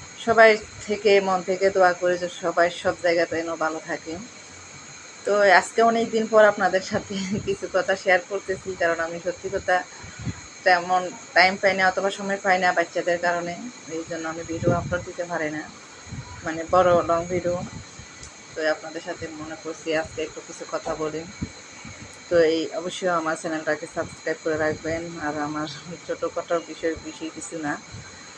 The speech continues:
কী বলবো, যত কিছু বলি না কেন, মানে বলতে গেলে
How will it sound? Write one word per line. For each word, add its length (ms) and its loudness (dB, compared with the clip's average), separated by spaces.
কী 160 4
বলবো, 320 2
যত 160 2
কিছু 180 0
বলি 220 0
না 140 0
কেন, 260 -2
মানে 240 -4
বলতে 280 2
গেলে 180 4